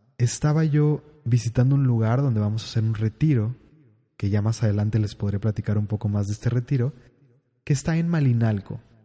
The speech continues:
Yo había visitado Malinalco hace cuatro años por primera vez, me enamoré del lugar y sentí una conexión muy fuerte con este lugar.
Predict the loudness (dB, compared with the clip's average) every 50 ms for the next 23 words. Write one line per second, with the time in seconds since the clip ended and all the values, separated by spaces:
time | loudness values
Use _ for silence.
0 | _ _ _ _ _ 2 4 4 4 4 2 0 -4 -2 0 0 2 2 2 0
1 | 0 0 0 0 0 -2 -2 -2 -2 -2 -2 -2 -4 -8 -6 -4 -2 -2 -2 -2
2 | -2 -2 0 0 0 0 -2 -2 -4 -6 -8 -8 -6 -6 -4 -2 0 0 0 2
3 | 2 2 0 -2 -2 -2 0 0 0 2 2 2 2 2 2 4 2 2 2 0
4 | -2 -2 -2 -4 -4 -4 -4 -6 -2 -2 -2 -2 0 0 -2 -2 -2 -2 -2 0
5 | 2 2 2 2 0 0 0 2 2 2 2 0 -2 -2 0 0 0 -2 0 -2
6 | 0 0 0 0 0 -2 -2 -6 -10